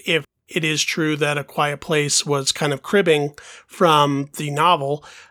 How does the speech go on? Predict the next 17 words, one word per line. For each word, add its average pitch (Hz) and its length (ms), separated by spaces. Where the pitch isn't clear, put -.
maybe 170 320
this 160 300
is 151 180
the 160 140
moment 156 420
it 147 100
kind 165 240
of 139 100
centered 151 420
in 165 120
on, 202 300
where 175 260
a 151 80
family 165 480
unit 160 380
does 160 360
develop 165 560